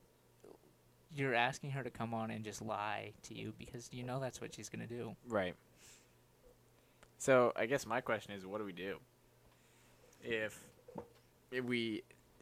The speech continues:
Speaker 2: can't trust anyone, nobody's telling us the truth, the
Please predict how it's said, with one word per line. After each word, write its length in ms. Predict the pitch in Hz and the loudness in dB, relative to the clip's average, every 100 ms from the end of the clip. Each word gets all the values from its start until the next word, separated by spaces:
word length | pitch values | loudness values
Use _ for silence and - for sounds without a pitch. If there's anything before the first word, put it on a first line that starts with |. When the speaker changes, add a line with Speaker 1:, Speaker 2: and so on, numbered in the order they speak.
| - | -12
Speaker 2:
can't 300 | - 131 120 - | 2 4 4 2
trust 360 | - 120 - | 4 4 6
anyone, 640 | 117 110 107 104 104 101 - | 4 4 2 4 2 0 -6
nobody's 380 | 104 107 110 104 | -2 0 0 -4
telling 300 | - 101 101 | -4 -4 -4
us 80 | 98 | -6
the 100 | 95 | -8
truth, 560 | - 104 98 98 - - - - - - - - - 101 98 | -6 -4 -4 -4 -10 -20 -20 -20 -20 -20 -20 -20 -16 -14 -10
the 220 | 104 95 | -8 -8